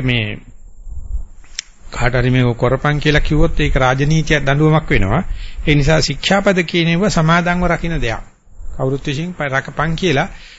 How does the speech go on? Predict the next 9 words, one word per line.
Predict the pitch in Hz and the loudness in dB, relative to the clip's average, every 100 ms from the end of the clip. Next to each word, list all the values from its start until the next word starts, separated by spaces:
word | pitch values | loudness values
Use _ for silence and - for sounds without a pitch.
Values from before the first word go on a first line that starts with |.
| - | -10
දෙන | - 160 | -4 -2
කමාන්ඩ්මන්ට්ස් | 175 147 151 190 208 202 165 - | 0 2 4 4 4 2 0 0
නෙවෙයි | 139 113 147 190 - - - | -2 -2 -6 -10 -18 -18 -14
සමාදන් | - 143 147 156 147 | -8 -4 -2 0 -2
වෙලා | 143 127 | -2 0
රකින්නේ. | 127 117 127 127 240 - - - - | 0 0 -2 -2 -6 -10 -20 -16 -6
එහෙම | 147 135 | 0 0
තියෙනවා | 127 143 170 226 165 | 0 2 4 4 4
නම් | 120 165 | 2 0